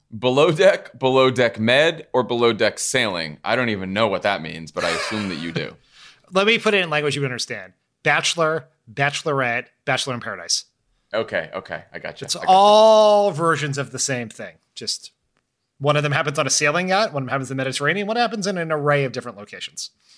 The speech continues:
Speaker 1: Fa-, fascinating.
Speaker 2: And so in the last year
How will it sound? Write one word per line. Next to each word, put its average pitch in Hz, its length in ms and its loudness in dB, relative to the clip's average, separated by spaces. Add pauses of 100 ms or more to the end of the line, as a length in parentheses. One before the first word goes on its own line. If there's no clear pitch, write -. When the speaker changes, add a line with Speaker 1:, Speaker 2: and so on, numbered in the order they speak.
Speaker 1:
Fa-, 104 500 -4 (100)
fascinating. 85 680 -6 (300)
Speaker 2:
And 180 160 0
so 170 460 2 (160)
in 240 200 2
the 254 100 4
last 175 520 2
year 151 360 0